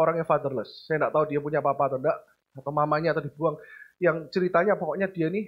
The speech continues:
mengenal tentang narkoba, jadi drug dealer dari sejak dia sangat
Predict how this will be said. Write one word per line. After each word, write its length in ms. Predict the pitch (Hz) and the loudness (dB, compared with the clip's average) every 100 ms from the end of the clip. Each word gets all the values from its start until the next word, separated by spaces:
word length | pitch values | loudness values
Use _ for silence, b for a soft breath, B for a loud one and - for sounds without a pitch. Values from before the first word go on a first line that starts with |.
| - _ _ _ _ - | -10 _ _ _ _ -2
mengenal 560 | 208 208 208 220 208 190 | 0 2 4 4 4 2
tentang 160 | 185 | 0
narkoba, 560 | 175 185 196 190 185 175 | 2 2 2 2 2 2
jadi 240 | 156 156 | 0 -4
drug 240 | - 165 - | -2 -2 -4
dealer 240 | 202 196 190 | -4 -2 -2
dari 160 | 147 | -4
sejak 400 | 135 - 185 - | -6 -4 -4 -2
dia 160 | 175 160 | -2 -4
sangat 400 | - - 269 233 | -4 -12 -4 -4